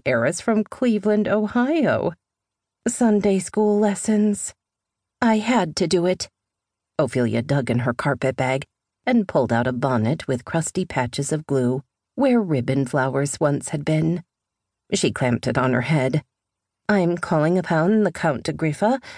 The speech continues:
at eleven o'clock, on my way to the steamship ticket office. I told you.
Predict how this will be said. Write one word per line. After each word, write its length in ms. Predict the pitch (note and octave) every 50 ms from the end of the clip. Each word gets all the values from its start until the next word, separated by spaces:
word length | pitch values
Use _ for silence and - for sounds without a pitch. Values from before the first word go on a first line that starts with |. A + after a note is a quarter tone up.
| -
at 120 | - D#3+ C#3
eleven 360 | C#3+ D3+ D3 C#3+ D#3 F3+ G3
o'clock, 500 | A#3 A#3+ - G3 D3+ C3 E3 - - - _ _ _ _ _ _ _ _ -
on 240 | G3+ F3+ F3 G#3 A3
my 240 | G#3 G3 G#3 A3+ A#3+
way 200 | G#3+ G3+ G3+ G#3+
to 120 | - A#3
the 100 | A3 A#3+
steamship 560 | A#3+ - - G3 F3 E3+ E3+ - - G3+ F#3
ticket 320 | - - G3 D#3 - C#3 C#3+
office. 460 | C#3+ C3+ D3 - D#3+ D3+ D#3+ - - - _ _ _ _ _ _ _ _ _ -
I 180 | A#3+ A#3+ C4 -
told 440 | - - - - - E4 B3+ A#3+ -
you. 320 | D#3+ C#3+ B2 G#2+ B2 D#3+